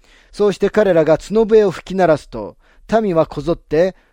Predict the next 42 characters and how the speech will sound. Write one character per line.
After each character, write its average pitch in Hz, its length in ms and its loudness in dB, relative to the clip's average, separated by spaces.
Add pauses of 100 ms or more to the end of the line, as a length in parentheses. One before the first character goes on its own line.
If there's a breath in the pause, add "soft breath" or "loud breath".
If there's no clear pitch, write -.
ソ - 220 -4
ロ 233 100 2
モ 226 180 2
ン 160 100 -2
を 123 320 -2 (220)
万 190 340 -2
歳 180 280 0 (140)
と 180 120 -4
叫 139 300 -6
ん 104 80 -10
だ。 - 160 -20 (3750 soft breath)
も 214 200 2
う 190 40 2
ダ 226 140 6
ビ 208 80 -8
デ 180 120 4
が 170 140 4
自 156 160 -6
分 220 180 -2
の 214 100 0
後 190 220 0
継 180 200 -2
者 160 180 -4
に 170 200 -6
誰 233 240 4
を 170 140 4
選 165 240 4
ん 160 60 -4
だ 147 120 0
か 139 120 -6
に 156 240 -6
疑 139 220 -8
問 202 280 -2
の 196 200 0
余 196 160 0
地 - 140 -10
は 185 120 2
あ 165 40 4
り 120 100 -8
ま 104 80 -14
せ - 160 -20
ん。 101 60 -20